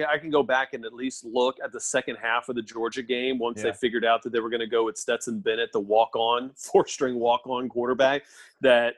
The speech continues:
Speaker 1: that they figured it out, right? They were gonna play great defense, run the rock, and that's what they were able to do. And, and at no point, you know, I, I was really surprised 'cause I thought Kellen Mond, you know, under another year, senior quarterback,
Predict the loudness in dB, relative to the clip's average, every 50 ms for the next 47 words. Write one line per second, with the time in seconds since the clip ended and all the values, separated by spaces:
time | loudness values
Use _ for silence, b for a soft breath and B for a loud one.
0 | -4 0 0 0 2 2 0 0 0 -2 -4 -2 -2 -2 -2 0 0 2 0 0
1 | 0 -2 -4 -4 -2 -4 -4 -4 -4 -6 -4 -4 -4 -4 -4 0 2 2 2 2
2 | 2 0 0 0 0 0 -2 -2 -2 -4 -2 2 2 4 4 4 6 6 6 8
3 | 8 6 4 0 -4 -4 -2 -4 -2 -6 -6 -6 -6 -4 -2 0 0 0 -2 -6
4 | -14 -16 -20 -8 -4 0 2 2 2 2 0 -4 -10 b b b b b 2 2
5 | 2 2 2 4 4 4 4 2 _ 0 0 0 0 -2 -6 -12 _ _ -4 0
6 | 2 6 6 6 6 6 4 2 2 2 -2 -2 0 0 0 -2 -6 -6 -4 -2
7 | -2 -2 -4 -8 -8 -4 -2 -2 0 0 -4 -4 -4 -6 -6 -4 -4 -4 -6 -4
8 | -4 -2 -2 -2 -2 -4 -4 -6 -8 -10 _ -20 _ _ -6 -2 -2 -2 -2 -4
9 | -2 0 0 0 2 2 0 0 2 0 -2 -2 0 0 2 2 2 2 2 0
10 | -2 -4 -10 -8 -4 -4 -2 -2 -4 2 6 6 6 8 6 6 6 4 6 6
11 | 4 2